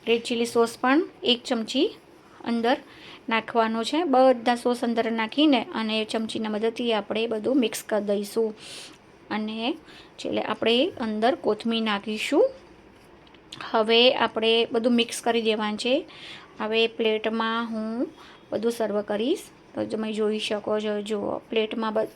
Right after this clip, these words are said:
આપણે સર્વ કરી દીધી છે. અંદર બી કોથમીર નાખી છે. હવે ઉપર પણ હું કોથમીર નાખીશ, એટલે આખો ટેસ્ટ બહુ જ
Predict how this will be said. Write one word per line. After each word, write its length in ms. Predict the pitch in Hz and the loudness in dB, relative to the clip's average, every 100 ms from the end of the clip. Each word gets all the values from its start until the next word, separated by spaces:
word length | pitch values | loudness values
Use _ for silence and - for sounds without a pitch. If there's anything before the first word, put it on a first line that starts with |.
| - | -8
આપણે 200 | 233 214 | -4 -4
સર્વ 280 | 214 220 240 | -2 -2 0
કરી 260 | 240 240 - - - | 0 0 -4 -14 -10
દીધી 240 | 240 233 240 | -6 -4 -2
છે. 140 | 277 | 0
અંદર 380 | - 240 240 254 | 2 4 4 4
બી 140 | 269 | 2
કોથમીર 400 | 269 269 269 269 | 4 2 4 4
નાખી 360 | 262 262 262 262 | 4 2 0 -2
છે. 280 | 277 269 277 - - - - | 0 -2 -4 -12 -14 -16 -8
હવે 260 | 220 226 - | -4 -2 0
ઉપર 520 | 247 247 - 285 269 - _ _ | 0 0 6 6 6 -2 _ _
પણ 180 | 285 285 | 4 4
હું 200 | 269 285 | 4 6
કોથમીર 460 | 262 240 247 233 233 | 6 6 4 2 2
નાખીશ, 460 | 214 208 220 208 - - - - _ | -2 -4 -4 -6 -8 -20 -20 -20 _
એટલે 240 | - 233 247 | -2 0 2
આખો 300 | 240 - 262 | 0 0 -4
ટેસ્ટ 360 | 247 254 247 | 0 -2 -2
બહુ 360 | 254 269 330 | 4 10 12
જ 40 | 381 | 12